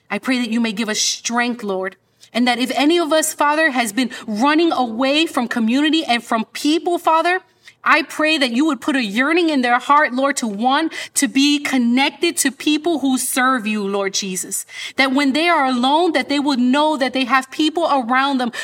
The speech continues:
who are supporting them and encouraging them, Father. I pray that, that, that if they are unable to find a community, Lord, that you would give them strength to start their own community of people, Lord,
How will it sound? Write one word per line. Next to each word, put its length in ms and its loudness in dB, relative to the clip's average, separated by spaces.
who 140 0
are 60 0
supporting 680 -2
them 200 -4
and 160 0
encouraging 760 -2
them, 160 -4
Father. 440 -4
I 120 4
pray 420 0
that, 240 0
that, 360 0
that 220 2
if 200 0
they 260 0
are 240 2
unable 400 2
to 160 0
find 380 2
a 80 0
community, 520 0
Lord, 280 -2
that 160 -4
you 80 0
would 120 0
give 140 0
them 140 2
strength 400 0
to 180 0
start 600 2
their 260 2
own 320 2
community 720 2
of 240 0
people, 480 0
Lord, 340 -4